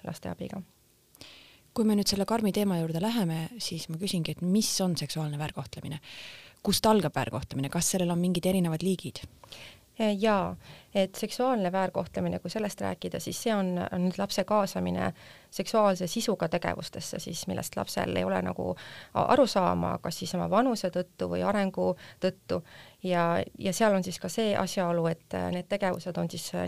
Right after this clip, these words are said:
Speaker 1: nii-öelda tagi, kes need läbi viib, on siis kas täisealine isik või siis lapsest, äh, arengu mõttes vanem isik, et seal on siis nii-öelda need võimusuhted ja nendeks tegevusteks siis laps ei ole andnud, äh,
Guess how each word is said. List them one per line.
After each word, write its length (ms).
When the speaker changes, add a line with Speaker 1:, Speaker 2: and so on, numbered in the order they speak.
Speaker 1:
nii-öelda 240
tagi, 320
kes 160
need 80
läbi 240
viib, 320
on 80
siis 160
kas 220
täisealine 500
isik 320
või 160
siis 160
lapsest, 480
äh, 220
arengu 320
mõttes 260
vanem 300
isik, 320
et 80
seal 160
on 80
siis 160
nii-öelda 300
need 100
võimusuhted 720
ja 80
nendeks 280
tegevusteks 560
siis 80
laps 280
ei 80
ole 120
andnud, 320
äh, 360